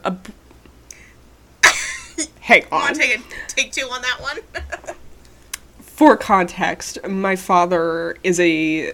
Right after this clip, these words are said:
Speaker 1: non-U S citizen. He lives outside the United States. For a brief period in my early childhood, I believe I was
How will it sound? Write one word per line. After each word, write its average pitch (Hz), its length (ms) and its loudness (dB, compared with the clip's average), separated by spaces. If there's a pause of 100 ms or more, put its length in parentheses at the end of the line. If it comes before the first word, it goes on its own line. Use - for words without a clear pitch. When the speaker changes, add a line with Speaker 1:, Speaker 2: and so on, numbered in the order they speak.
(160)
Speaker 1:
non-U 175 560 2
S 156 80 -6
citizen. 165 400 -2
He 170 100 -4
lives 160 220 -2
outside 151 320 -6
the 156 80 -8
United 147 320 -6
States. - 520 -12 (800)
For 220 360 2
a 208 140 0
brief 202 680 0 (120)
period 185 580 2
in 170 180 -4
my 160 300 -2
early 165 260 0
childhood, 156 560 -4
I 139 80 -6
believe 175 260 -4
I 285 120 2
was 220 240 -2